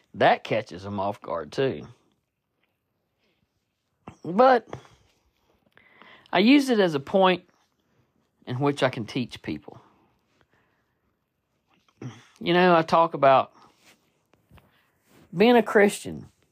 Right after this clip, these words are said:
You know, it's the one good thing about being a parent and seeing my children baptized is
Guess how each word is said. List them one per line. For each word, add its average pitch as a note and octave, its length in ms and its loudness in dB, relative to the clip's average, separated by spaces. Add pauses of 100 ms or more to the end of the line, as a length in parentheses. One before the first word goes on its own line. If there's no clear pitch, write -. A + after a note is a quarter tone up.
(320)
You C3+ 140 -10
know, E3+ 320 2
it's E3+ 100 -2
the F3 140 -2
one C4+ 260 2
good G3+ 220 2
thing E3+ 200 -2
about C#3 300 -2
being D3 220 -2
a C#3 40 0
parent C3+ 560 -6 (680)
and - 100 -10
seeing D#3+ 320 0
my C#3 140 2
children C3 600 0
baptized B2+ 840 2
is A2+ 280 -12